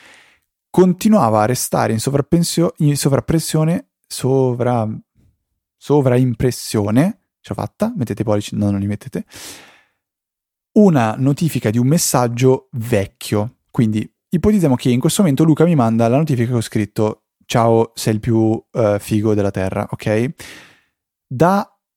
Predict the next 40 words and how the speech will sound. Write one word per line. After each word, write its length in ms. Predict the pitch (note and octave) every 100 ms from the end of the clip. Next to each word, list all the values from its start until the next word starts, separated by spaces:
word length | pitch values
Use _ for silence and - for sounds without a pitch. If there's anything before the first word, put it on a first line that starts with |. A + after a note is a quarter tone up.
| _ _ _
questa 360 | - D3 -
notifica 420 | C3+ A#2 C3 B2+ A2+
in 140 | G#2+
poi 300 | A2 G2 G#2
che 140 | -
ho 40 | B2+
ricevuto 320 | C3+ A#2+ A#2+
sul 160 | A2+ A#2+
mio 80 |
Apple 240 | G#2+ - A2
Watch, 480 | G#2 G2 - C3+ -
ogni 340 | F#3+ A3+ G#3
volta 260 | C#3 D3 C#3+
che 120 | -
Luca 200 | C3 C3
mi 100 | A#2
manderà 360 | A2+ A2 A2+ G#2+
un 100 | G#2
messaggio, 640 | G#2+ - G2+ G2+ A2 A2+
io 200 | - E3+
leggerò 440 | E3+ C3+ C3 A2+ -
prima 380 | - G3 G#3+
la 80 | G#3+
notifica 520 | C#3 A#2 A#2 B2+ B2
"Ciao, 220 | A2 A#2+ A2+
sei 120 | A2
il 40 |
più 100 | -
figo 180 | - A2
della 180 | G2+ G2
terra" 380 | G2+ G2 G#2+ B2 _ _
e 100 | F#3
poi 320 | - D3 D3+
quella 340 | D3 - A#2+ B2
vera 220 | A#2 A2
che 80 | A2+
Luca 220 | A2 G#2+
mi 60 | G#2
ha 40 |
inviato. 480 | G#2 G#2 G2 G2+